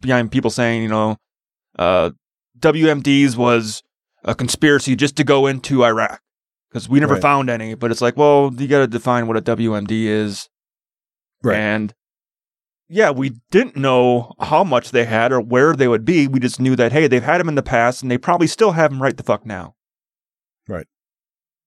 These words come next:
Speaker 1: But saying a hundred percent sure they do have 'em, that is probably a fallacy, I would guess.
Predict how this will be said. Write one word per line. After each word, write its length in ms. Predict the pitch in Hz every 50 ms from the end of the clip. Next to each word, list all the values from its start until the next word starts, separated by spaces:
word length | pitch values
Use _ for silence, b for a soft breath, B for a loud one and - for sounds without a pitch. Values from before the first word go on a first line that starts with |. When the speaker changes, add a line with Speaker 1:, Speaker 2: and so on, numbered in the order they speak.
| _ _ -
Speaker 1:
But 100 | 131 135
saying 180 | - 170 165 147
a 20 |
hundred 140 | 139 147 143
percent 260 | 123 135 - 151 135
sure 140 | - - 147
they 100 | 135 123
do 180 | 110 127 151 156
have 220 | 156 156 156 156
'em, 220 | 175 180 170 165 - - -
that 240 | 131 135 127 - _ _ _ -
is 140 | 110 117
probably 280 | - - 120 107 98 104
a 60 | 104
fallacy, 500 | - - 78 69 71 71 - - - 127 123 _ _ _ _ _ _ -
I 80 | - -
would 160 | - - 69
guess. 340 | - 78 65 67 - -